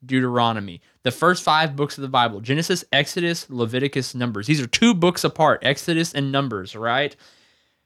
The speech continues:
Exodus twenty-three, "God is not a man that he should,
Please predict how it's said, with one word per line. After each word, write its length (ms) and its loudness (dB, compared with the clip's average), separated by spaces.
Exodus 400 4
twenty-three, 460 0
"God 260 4
is 160 -2
not 180 4
a 60 2
man 280 2
that 120 0
he 160 4
should, 440 2